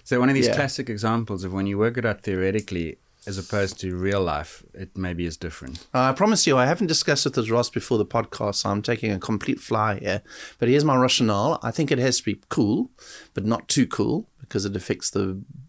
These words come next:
Speaker 2: body's ability to be able to operate. So I'm gonna say twelve degrees Celsius.
Speaker 1: Colder than that.
Speaker 2: Colder than that?
Speaker 1: Yeah.
Speaker 2: So
Speaker 1: The
Speaker 2: eight
Speaker 1: theor-,
Speaker 2: degrees.
Speaker 1: the theoretical one, and this,
Speaker 2: Mm.
Speaker 1: yeah, I, I, that's probably right. The theoretical
Speaker 2: Mm.
Speaker 1: limit, they say, is, like, three and a half, four,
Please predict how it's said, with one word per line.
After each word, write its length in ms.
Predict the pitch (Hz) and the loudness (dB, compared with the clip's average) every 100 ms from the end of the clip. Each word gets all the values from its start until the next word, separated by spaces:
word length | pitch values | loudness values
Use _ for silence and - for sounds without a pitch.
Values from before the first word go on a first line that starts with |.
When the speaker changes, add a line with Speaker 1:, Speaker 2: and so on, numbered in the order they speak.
| _ | _
Speaker 2:
body's 260 | 104 101 | 0 2
ability 380 | 90 98 98 - | 0 0 -2 -4
to 100 | 95 | -4
be 100 | - | -2
able 120 | 101 | -2
to 80 | 90 | 0
operate. 400 | - - 101 - | -2 -2 -2 0
So 100 | - | 0
I'm 120 | 123 139 | 2 2
gonna 200 | 156 147 | 2 2
say 420 | - 127 117 110 - - - _ | 2 4 2 0 -10 -20 -20 _
twelve 320 | - 151 120 | 2 2 2
degrees 360 | 110 107 110 104 | -2 2 2 2
Celsius. 640 | 113 104 - 98 - - _ | 2 0 -2 -2 -6 -10 _
Speaker 1:
Colder 300 | - 110 104 | -6 -2 -2
than 160 | 85 73 | -4 -10
that. 160 | 58 - - _ - | -12 -14 -20 _ -6
Speaker 2:
Colder 280 | - 233 202 | 0 2 4
than 160 | 202 | 4
that? 220 | 196 135 - | 4 0 -4
Speaker 1:
Yeah. 260 | - 90 78 - _ _ _ _ _ | -8 -6 -8 -12 _ _ _ _ _
Speaker 2:
So 140 | - | -4
Speaker 1:
The 60 | 107 135 | -2 2
Speaker 2:
eight 40 | |
Speaker 1:
theor-, 100 | 120 | 0
Speaker 2:
degrees. 440 | 107 104 95 92 - - _ | 0 -2 0 -2 -8 -14 _
Speaker 1:
the 60 | 120 | -8
theoretical 720 | - 143 127 139 165 160 123 | 0 2 4 2 0 0 0
one, 300 | 98 87 92 107 - - - | 0 0 -2 -6 -12 -18 -14
and 100 | 113 123 | 0 0
this, 80 | 127 | 0
Speaker 2:
Mm. 320 | 151 110 101 | 0 2 2
Speaker 1:
yeah, 260 | 127 117 107 | 2 2 2
I, 220 | 120 156 | 0 0
I, 140 | 117 143 | -2 -2
that's 320 | 107 123 139 | 0 -2 -2
probably 440 | - 120 104 95 | -2 -2 0 0
right. 320 | 87 90 127 - - | 0 -2 -4 -12 -16
The 140 | 87 95 | -12 -4
theoretical 640 | 127 120 117 156 139 117 | 0 2 2 0 0 0
Speaker 2:
Mm. 80 | 98 | 2
Speaker 1:
limit, 260 | 101 98 | 0 -2
they 120 | 98 92 | -4 -4
say, 180 | 110 | -2
is, 100 | 98 | -2
like, 160 | 90 85 | -2 -6
three 200 | - 107 | -6 -4
and 80 | 98 | -2
a 40 | |
half, 160 | 95 90 | -2 -4
four, 320 | - 90 87 | -6 -6 -6